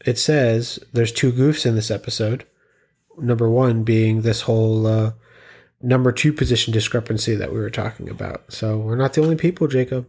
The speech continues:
A lot of people are very concerned about it. Uh, the second one, apparently, uh, many fans were <laughs> under the assumption that Michael said, "I acquit," when he quit.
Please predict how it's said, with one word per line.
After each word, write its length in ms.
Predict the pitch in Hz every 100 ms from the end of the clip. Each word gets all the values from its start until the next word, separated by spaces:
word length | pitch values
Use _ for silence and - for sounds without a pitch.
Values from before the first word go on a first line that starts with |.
| _
A 40 | -
lot 200 | 113 147
of 80 | 156
people 260 | 190 190
are 60 | 156
very 280 | 135 156 165
concerned 400 | - - 180 160
about 220 | - -
it. 120 | - _ - - - - - -
Uh, 240 | 123 123 113
the 100 | 117
second 240 | 202 147
one, 100 | 117
apparently, 720 | 117 - 180 151 110 107 113 - _ _ -
uh, 280 | 123 117 110
many 220 | 123 151
fans 640 | 143 135 123 117 113 - -
were 160 | 127 117
<laughs> 0 |
under 240 | 127 110
the 160 | 123 120
assumption 600 | 123 135 123 - 120 117
that 160 | 104
Michael 340 | 120 120 120 113
said, 460 | 110 117 113 110 - - - _ _ _ -
"I 180 | 131 131
acquit," 640 | 117 107 - 139 - - - _ _ _ _ _ _ _ _ _ _ _ _
when 200 | - 120
he 380 | 104 110 110 104
quit. 360 | - - -